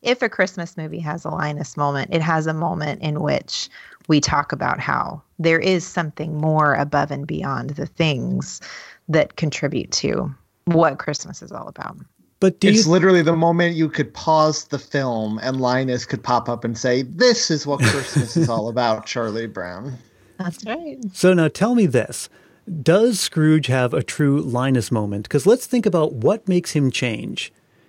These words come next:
Speaker 2: It's really his realization that if he doesn't, he's gonna die alone and everyone's gonna keep hating him. Is, is that a nut-, like, is that, that's really what, m-, it's not like he sees the true meaning of Christmas.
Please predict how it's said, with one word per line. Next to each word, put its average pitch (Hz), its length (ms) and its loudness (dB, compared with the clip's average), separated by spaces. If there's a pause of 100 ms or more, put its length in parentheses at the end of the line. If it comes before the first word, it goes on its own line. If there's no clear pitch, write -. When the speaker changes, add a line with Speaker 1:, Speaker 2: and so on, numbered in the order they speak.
(160)
Speaker 2:
It's 165 200 2
really 147 760 4
his 175 200 2
realization 165 580 2
that 120 140 0
if 180 160 2
he 233 100 2
doesn't, 156 560 0 (160)
he's 143 160 0
gonna 151 220 0
die 135 280 0
alone 117 520 2 (140)
and 131 120 -2
everyone's 139 300 2
gonna 131 180 2
keep 127 220 -4
hating 120 280 -2
him. 101 260 -6 (1000)
Is, 170 220 6
is 185 200 6
that 196 240 4
a 269 80 8
nut-, 175 320 6
like, 165 160 6
is 175 140 4
that, 175 320 0
that's 208 300 2
really 147 500 4
what, 151 260 2
m-, 170 200 2
it's 180 420 2
not 233 100 2
like 240 140 0
he 190 140 2
sees 175 340 2
the 165 80 2
true 170 220 4
meaning 151 260 4
of 143 140 0
Christmas. 147 500 0